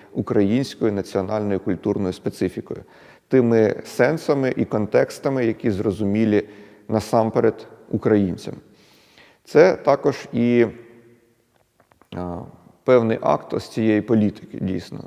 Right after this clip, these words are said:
зросійщення, коли, е, намагалися всі ці українські контексти, по-перше,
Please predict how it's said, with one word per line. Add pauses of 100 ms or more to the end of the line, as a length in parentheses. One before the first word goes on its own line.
зросійщення,
коли, (680)
е, (580)
намагалися (320)
всі
ці
українські
контексти,
по-перше,